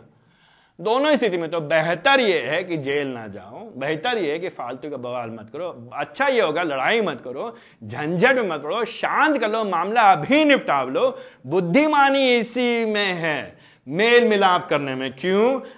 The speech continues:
अगर तुम जेल में जाओगे तो पहली बात तुम्हारा संबंध खराब होगा भाइयों से। संबंध क्यों ठीक करो? ताकि परमेश्वर से आराधना तुम्हारी में रुकावट ना पड़े। दूसरा, ताकि तुम्हारी गवाही में रुकावट ना पड़े,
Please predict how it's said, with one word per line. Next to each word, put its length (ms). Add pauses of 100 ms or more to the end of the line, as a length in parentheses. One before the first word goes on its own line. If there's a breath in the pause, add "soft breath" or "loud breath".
(100)
अगर 360
तुम 360
जेल 220
में 220
जाओगे 560
तो 100
पहली 360
बात 280
तुम्हारा 220
संबंध 320
खराब 200
होगा 140
भाइयों 240
से। 60
संबंध 360
क्यों 120
ठीक 220
करो? 180
ताकि 240
परमेश्वर 380
से 100
आराधना 360
तुम्हारी 360
में 200
रुकावट 340
ना 60
पड़े। 260 (320 loud breath)
दूसरा, 480
ताकि 440
तुम्हारी 260
गवाही 720
में 160
रुकावट 420
ना 120
पड़े, 220